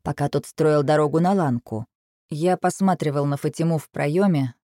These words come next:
сравнивал себя с Хануманом, о котором мы смотрели спектакль. Суванна Макча, В восточноазиатской версии Рамаяны, в Таиланде, Камбодже,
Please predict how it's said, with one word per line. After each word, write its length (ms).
сравнивал 580
себя 300
с 80
Хануманом, 580
о 80
котором 420
мы 80
смотрели 460
спектакль. 680
Суванна 480
Макча, 560
В 40
восточноазиатской 1000
версии 340
Рамаяны, 760
в 60
Таиланде, 580
Камбодже, 600